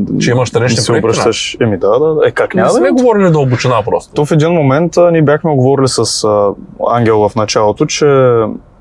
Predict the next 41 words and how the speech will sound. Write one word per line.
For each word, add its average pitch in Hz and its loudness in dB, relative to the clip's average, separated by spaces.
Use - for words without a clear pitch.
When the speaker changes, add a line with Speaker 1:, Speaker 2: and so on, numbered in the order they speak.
Speaker 2:
па-, 135 0
пазя 156 0
фокуса 135 -2
върху 120 -2
темата, 143 -2
ще 120 -4
бъде 120 0
кратко 117 -2
отклонението, 110 -2
че 127 0
тая 147 0
работа, 147 -2
която 143 -2
ми 143 2
е - 2
отнемала 135 0
десет 127 -2
часа, 156 0
аз 156 -2
виждам 147 0
как 143 0
до 127 0
няколко 135 0
месеца 139 -2
ще 131 -4
ми 123 0
отнема 135 -2
пет. - -6
И 123 -8
той 151 -2
ми 135 0
каза, 151 0
нали, 180 0
това 185 -2
е 190 2
уговорките 175 0
на 120 0
срещи 208 0
и 175 0
самите 156 0
срещи. - -4